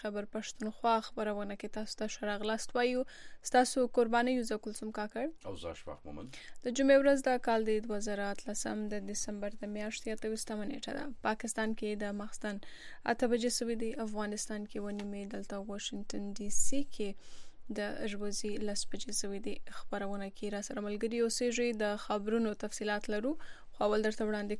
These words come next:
Speaker 1: کوو د نن ورځې سرټکي.
Speaker 2: د افغانستان صدر اشرف غني په طالبانو باندې غږ کړی چې د جنگ لاره پرېږدي او د خبرو او سولې د لارې په افغانستان کې امن راولي. نوموړي دا خبرې په داسې حال کړي چې د افغانستان جګړې حل راوستو لپاره سیمه ییزه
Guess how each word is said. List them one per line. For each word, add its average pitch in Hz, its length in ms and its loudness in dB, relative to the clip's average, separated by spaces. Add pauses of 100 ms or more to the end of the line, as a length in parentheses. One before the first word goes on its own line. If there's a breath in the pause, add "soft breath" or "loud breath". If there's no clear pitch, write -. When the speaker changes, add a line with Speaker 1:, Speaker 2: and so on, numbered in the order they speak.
Speaker 1:
کوو 226 200 2
د 208 120 0
نن 202 160 -2
ورځې 202 300 -4
سرټکي. - 380 -6 (1300 loud breath)
Speaker 2:
د 123 180 12
افغانستان 143 440 10
صدر 147 240 10
اشرف 131 260 4
غني 135 160 8
په 123 120 8
طالبانو 113 440 6
باندې 98 240 4
غږ 110 140 2
کړی 101 200 4
چې 104 100 -2
د 90 140 0
جنگ 104 140 2 (100)
لاره 98 260 8
پرېږدي 131 420 4
او 113 100 6
د 92 100 0
خبرو 107 380 4
او 85 40 8 (140)
سولې 90 380 0
د 82 200 2
لارې 113 320 6
په 87 240 2
افغانستان 82 500 0
کې - 180 -4
امن 92 220 0
راولي. 78 280 0 (160)
نوموړي 101 400 0
دا 113 100 8
خبرې 107 300 0
په 98 100 4
داسې 92 240 -4
حال 104 220 4
کړي 92 180 -4
چې - 100 -8
د - 120 -4
افغانستان 85 560 -4
جګړې 85 220 -4 (100)
حل 92 160 -2
راوستو 82 420 -4
لپاره 85 320 -4
سیمه 82 240 -8
ییزه 85 120 -4